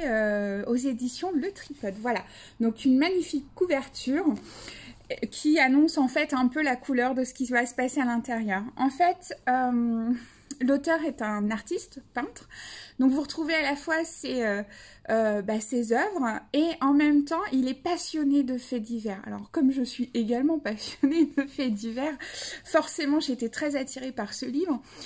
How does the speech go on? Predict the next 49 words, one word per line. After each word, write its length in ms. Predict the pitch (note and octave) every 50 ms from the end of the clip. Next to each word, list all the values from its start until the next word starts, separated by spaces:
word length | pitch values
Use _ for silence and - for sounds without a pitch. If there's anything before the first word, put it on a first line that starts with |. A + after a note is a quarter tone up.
| - - - - - -
et 120 | C#4 E4 E4+
en 140 | D4+ C#4
fait 300 | C#4 - E4+ G#4 - -
il 60 | C#4 B3
collecte 560 | - - D#4 B3+ C4 B3+ C#4+ D4 - - C4
les 200 | B3 A3+ A3 A3+
faits 220 | - - D4 C4+
divers. 560 | A3+ A3+ A3 G#3 G3 F#3+ G3+ G#3+ G#3+ G#3+ G3+ -
Alors 220 | A3 G#3+ G#3 G#3
le 100 | A3 A#3
fait 180 | A3 - D#4+ E4+
divers, 400 | C#4 C#4+ C4 A#3+ B3+ C4+ C#4 C#4
c'est 160 | - - B3
vrai 200 | G#3+ A3 A#3+ C4
que 120 | - -
pour 200 | A#3 G#3 - A3
moi 260 | G#3+ A3 A3+ B3 C#4+ C#4+
c'est 220 | C#4+ - - G#3
vraiment 540 | G3+ F#3 G#3+ G#3+ G#3+ A3+ B3+ C4+ C#4 B3 G#3
un 140 | G#3 G#3+ G#3
miroir 480 | G#3 A3+ A#3 A#3 B3+ C#4 C4 D4 -
sur 220 | - - C#4+ B3 B3+
notre 220 | B3+ B3 A#3+ B3
société, 580 | - - B3+ B3 - - B3 A#3+ A#3+ A3 G3+ G3+
c'est 160 | - - G#3+
le 100 | G3 G3+
reflet 460 | G3+ A3+ A#3 A3+ - C4 B3 C4 C4+
de 160 | A#3+ A#3+ A#3
l'homme, 460 | A3+ G#3+ G3 G3 G#3+ A#3 B3 A#3+ A3
de 100 | F#3+ G#3
la 180 | G#3+ G#3 G#3 G#3+
société, 600 | G#3 - B3 A3+ - - C4 B3 B3 - B3 C4+ C#4+ - - - - - - - - - - _ -
de 200 | A3 G#3 A#3+ B3
notre 240 | B3 C4+ C#4+ C#4 -
manière 400 | D4 C#4 C#4 C#4+ D4 D4+ D4 C#4+
de 100 | B3 C#4+
vivre. 540 | C#4+ C4+ C4 C#4 D4+ G4 G4+ D#4 A#3 A#3 A#3 - _ _ _ _ _ _ _ _ _ _ - - - -
Alors 220 | A3 A3 A3+ A3+
c'est 140 | A3+ - C4+
un 100 | A#3+ A#3+
reflet 380 | B3 A#3+ C4 B3+ C4 D4+ E4+ E4+
qui 140 | - G4 C#4+
peut 200 | - - D4 C4+
des 160 | A3+ C#4 C4+
fois 300 | C4+ - D4+ C#4+ C#4 C4+
être, 200 | C#4 C#4 - C#4
euh, 240 | C4+ C4 B3+ B3+ B3+
très 280 | B3+ - - F4+ E4+
drôle, 360 | B3 C#4 A#3+ B3+ D4+ G#4+ -